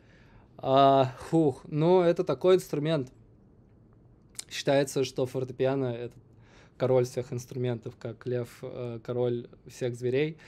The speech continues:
И это объясняется тем, что у фортепиано огромный диапазон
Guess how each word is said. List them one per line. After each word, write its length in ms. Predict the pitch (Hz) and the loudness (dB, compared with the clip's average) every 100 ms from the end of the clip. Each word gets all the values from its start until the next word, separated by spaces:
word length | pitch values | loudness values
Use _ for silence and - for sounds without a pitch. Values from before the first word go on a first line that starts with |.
| - - | -20 -12
И 100 | - | 0
это 800 | 131 127 123 123 135 127 131 123 | 4 6 4 -2 -6 -4 -4 -4
объясняется 560 | 123 131 131 135 127 127 | -4 -4 -2 -4 -4 -8
тем, 300 | 123 139 135 | -6 -4 -2
что 420 | 131 131 123 120 - _ - | -4 -2 -2 -4 -12 _ -8
у 60 | |
фортепиано 840 | 127 139 131 131 135 139 139 135 123 | -4 -2 -4 -4 -2 -2 -2 -2 -4
огромный 600 | 131 139 147 156 147 131 | -6 -2 2 2 2 -2
диапазон 800 | 123 131 127 131 123 143 135 123 | -2 -4 -4 -8 -4 -2 -4 -8